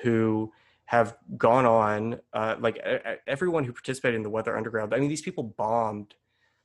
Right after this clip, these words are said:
like, post offices and factories and all kinds of stuff.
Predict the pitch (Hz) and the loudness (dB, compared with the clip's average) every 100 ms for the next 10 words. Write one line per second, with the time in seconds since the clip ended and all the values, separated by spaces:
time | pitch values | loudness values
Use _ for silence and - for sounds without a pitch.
0 | _ _ 117 104 - _ _ _ - 113 | _ _ -2 -2 -4 _ _ _ -6 -4
1 | 120 123 113 117 117 117 110 - 113 120 | 0 0 -2 -2 0 0 -2 -4 -2 -2
2 | 127 117 110 110 113 110 110 - 110 107 | -4 -6 -4 -6 -4 -4 -6 -6 -6 -6